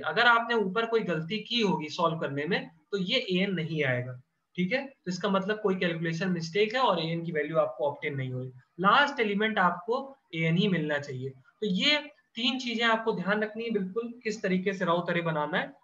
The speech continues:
ठीक। अब हम लोगों को सबसे important इंटरप्रिटेशन है कैसे राउथ एरे बनेगा, उसको समझते हैं। राउथ एरे में हमको क्या values निकालनी है। अब आगे की जो ये एस की powers हैं, ये देख रहे हैं, यहाँ से लेकर यहाँ तक की जो एस की,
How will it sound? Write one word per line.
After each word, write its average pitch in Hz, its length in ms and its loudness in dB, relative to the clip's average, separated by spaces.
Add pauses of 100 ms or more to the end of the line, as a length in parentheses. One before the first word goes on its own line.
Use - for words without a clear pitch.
(120)
ठीक। 277 260 -8
अब 220 120 6
हम 220 140 2
लोगों 233 300 4
को 277 160 -4
सबसे 226 340 -6
important 196 640 -2
इंटरप्रिटेशन 185 640 -4
है 226 80 -4
कैसे 170 320 -2
राउथ 160 260 0
एरे 156 140 -2
बनेगा, 160 360 -4
उसको 180 240 -6
समझते 139 400 -10
हैं। 262 120 -8 (1200)
राउथ 233 300 4
एरे 302 140 2
में 269 100 2
हमको 247 220 0
क्या 247 220 4
values 214 340 2
निकालनी 185 420 4
है। 247 60 2
अब 247 220 2
आगे 170 280 4
की 247 180 -4
जो 233 100 -2
ये 226 180 6
एस 214 120 -2
की 214 120 -10
powers 175 440 4
हैं, 220 80 2
ये 185 180 0
देख 190 220 0
रहे 208 100 2
हैं, 170 60 0
यहाँ 170 240 2
से 190 100 -2
लेकर 175 280 -2
यहाँ 156 320 -2
तक 185 140 -8
की 185 80 -6
जो 165 160 -2
एस 156 160 -2
की, 165 200 -14